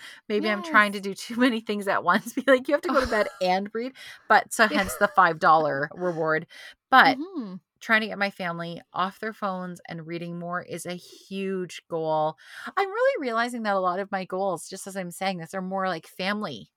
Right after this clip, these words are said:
Speaker 1: oriented this
Speaker 2: Yes.
Speaker 1: year, and me kind of being the, the fire starter, right? Like, really trying to get
Speaker 2: Mm-hmm.
Speaker 1: everybody motivated. Um,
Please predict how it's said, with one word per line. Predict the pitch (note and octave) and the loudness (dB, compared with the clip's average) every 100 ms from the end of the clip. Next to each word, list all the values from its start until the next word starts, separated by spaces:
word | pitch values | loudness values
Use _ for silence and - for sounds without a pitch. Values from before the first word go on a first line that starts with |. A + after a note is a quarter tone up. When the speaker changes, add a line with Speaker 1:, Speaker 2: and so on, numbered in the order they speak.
| _ | _
Speaker 1:
oriented | F3+ E3+ D#3+ D3+ D3 G2+ | -4 -2 -4 -6 -10 -10
this | B3 C4+ C#4+ A#3+ | -10 -6 -6 -6
Speaker 2:
Yes. | G3+ | -4
Speaker 1:
year, | E3 C#3 A2+ - | -2 -2 -4 -6
and | - F3+ F3 | -2 -2 -2
me | F#3 F#3+ | -6 -10
kind | F#3+ F#3+ F3 | -6 -4 -4
of | E3 - | -6 -8
being | F3 F3 E3+ E3+ E3 | -10 -8 -8 -8 -4
the, | D#3+ D#3 - - - - | -2 -2 -6 -20 -20 -12
the | - | -12
fire | - F3 E3 D#3+ | 2 4 4 0
starter, | - D#3+ C#3+ C#3 D3+ | -2 0 2 0 -2
right? | E3+ E3+ D#3 | -2 -2 -2
Like, | E3+ | -6
really | F3+ F3+ F3+ | -4 -4 -4
trying | - F3 | -6 -6
to | E3 | -4
get | E3 | -4
Speaker 2:
Mm-hmm. | D#3+ | -4
Speaker 1:
everybody | D#3 E3 D#3+ D#3 | -4 -6 -8 -8
motivated. | D#3 D3+ D#3+ D#3 D3 D3 C#3+ - | -4 -4 -4 -4 -4 -4 -4 -4
Um, | F3 D#3+ D#3+ | -2 -2 -4